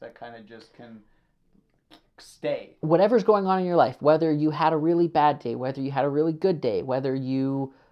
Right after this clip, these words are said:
Speaker 2: you know, whatever, anything happened, you can always kinda go back to that base, base of, you know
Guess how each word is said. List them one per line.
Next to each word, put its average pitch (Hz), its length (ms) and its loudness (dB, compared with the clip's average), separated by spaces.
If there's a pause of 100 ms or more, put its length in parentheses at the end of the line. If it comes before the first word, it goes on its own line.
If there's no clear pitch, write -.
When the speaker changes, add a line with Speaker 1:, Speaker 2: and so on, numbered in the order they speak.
Speaker 2:
you 139 120 -6
know, 135 160 2
whatever, 127 640 2 (300)
anything 156 340 0
happened, 151 420 -4 (220)
you 143 100 -8
can 151 140 -4
always 170 280 4
kinda 156 220 0
go 135 140 2
back 135 260 2
to 143 60 -2
that 135 220 0
base, 139 440 -2
base 131 460 -4
of, 123 300 -4 (280)
you 135 100 -6
know 123 280 2